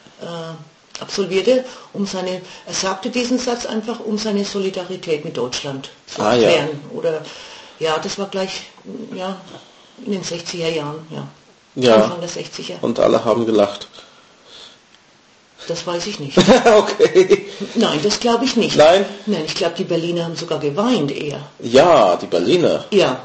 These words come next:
Speaker 2: Und der Rest von
Speaker 1: Ah,
Speaker 2: Deu-,
Speaker 1: der Rest der
Speaker 2: der Rest,
Speaker 1: Welt, ja.
Speaker 2: der, der Rest von Deutschland, insbesondere den Rheinland, hat sicherlich da amüsiert.
Speaker 1: Ja, aber gleich danach, nachdem er diesen Satz sagte, ich weiß noch, äh,
Speaker 2: Ja.
Speaker 1: wir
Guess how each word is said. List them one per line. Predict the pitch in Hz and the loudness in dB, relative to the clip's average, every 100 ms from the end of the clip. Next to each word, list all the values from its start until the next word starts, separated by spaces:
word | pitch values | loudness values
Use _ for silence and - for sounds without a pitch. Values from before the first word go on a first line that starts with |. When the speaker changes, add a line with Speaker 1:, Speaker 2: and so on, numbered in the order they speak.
| - | -6
Speaker 2:
Und | - | -2
der | 107 | 0
Rest | 131 | 2
von | - 147 | 4 4
Speaker 1:
Ah, | - | 6
Speaker 2:
Deu-, | |
Speaker 1:
der | 117 208 | 6 6
Rest | 269 - 147 | 4 4 4
der | |
Speaker 2:
der | 139 214 | 6 4
Rest, | 349 - - | 4 0 -4
Speaker 1:
Welt, | 165 | 2
ja. | 165 | 6
Speaker 2:
der, | 147 | 6
der | 131 151 | 4 4
Rest | 190 208 | 4 4
von | 208 190 | 2 6
Deutschland, | 175 185 - 180 | 6 4 2 2
insbesondere | 139 175 - 156 156 | 2 0 2 4 4
den | 147 139 | 6 6
Rheinland, | 139 180 175 147 - | 6 6 8 4 4
hat | 160 - | 0 0
sicherlich | 170 180 156 - | 0 2 0 4
da | 147 135 | 6 6
amüsiert. | 147 143 101 - - - 190 | 4 2 0 -2 -6 -10 -6
Speaker 1:
Ja, | 156 139 - - | -6 -8 -14 -8
aber | - 190 | -2 0
gleich | 190 175 233 262 | 0 2 0 2
danach, | 247 240 226 208 | 2 2 2 0
nachdem | 208 175 247 247 | -4 -2 0 2
er | 247 | 2
diesen | 233 214 208 | 0 -2 -2
Satz | 214 196 - | -2 -4 -4
sagte, | 208 - | -4 -4
ich | 165 156 | -6 -4
weiß | 190 208 | -6 -6
noch, | 196 - | -8 -8
äh, | - | -4
Speaker 2:
Ja. | 156 156 - - - - _ | -4 -4 -12 -20 -20 -20 _
Speaker 1:
wir | 196 202 190 | 0 2 2